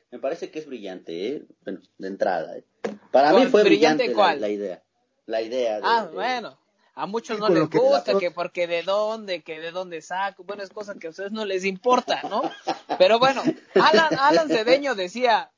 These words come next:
Speaker 2: "Uno cero gana Toluca". Tache
Speaker 1: Oh,
Speaker 2: para el
Speaker 1: bueno.
Speaker 2: buen Alan Cedeño. Eh,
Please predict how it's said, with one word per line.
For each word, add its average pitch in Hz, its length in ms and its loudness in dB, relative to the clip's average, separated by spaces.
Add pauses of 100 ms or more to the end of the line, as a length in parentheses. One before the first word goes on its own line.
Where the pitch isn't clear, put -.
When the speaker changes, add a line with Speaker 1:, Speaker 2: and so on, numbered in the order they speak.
(120)
Speaker 2:
"Uno 302 260 -2
cero 285 300 0
gana 262 280 -4
Toluca". 233 480 -6 (720)
Tache 214 380 -2
Speaker 1:
Oh, 131 100 4
Speaker 2:
para 156 180 -2
el 156 120 -6
Speaker 1:
bueno. 196 220 -6 (180)
Speaker 2:
buen 165 80 -20
Alan 185 260 0
Cedeño. 175 560 -4 (400)
Eh, 151 360 0